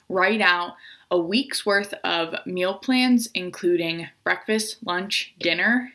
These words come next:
and two snacks that totaled into fifteen hundred calories per day,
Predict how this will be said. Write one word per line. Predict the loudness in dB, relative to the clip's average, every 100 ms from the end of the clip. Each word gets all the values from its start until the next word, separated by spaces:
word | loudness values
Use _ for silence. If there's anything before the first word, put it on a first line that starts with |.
| _ -6
and | -4 -4 -4
two | 0 0
snacks | 2 0 -2 -4 -2
that | -2 -2
totaled | -2 -2 -2
into | -4 -4 -4 -4
fifteen | -4 -4 0 0
hundred | 2 0 0
calories | -2 -2 -2 -2
per | 0
day, | 2 2 0